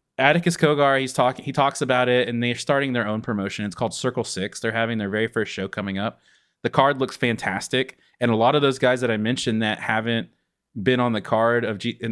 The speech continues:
on the G C W cards lately are going to be on this show. So they have a place to work. I don't know why, like, A E W hasn't signed R S P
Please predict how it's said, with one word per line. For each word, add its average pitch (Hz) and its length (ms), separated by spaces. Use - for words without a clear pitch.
on 117 120
the 110 60
G 120 140
C 123 100
W 117 240
cards 104 480
lately 107 520
are 107 140
going 113 220
to 110 100
be 117 140
on 110 180
this 98 100
show. 123 400
So - 140
they 117 120
have 127 160
a 117 60
place 117 280
to 104 100
work. 98 400
I 139 80
don't 151 140
know 147 120
why, 113 640
like, 101 220
A 104 40
E 107 140
W 101 320
hasn't 107 240
signed 107 220
R 104 180
S 113 140
P 113 520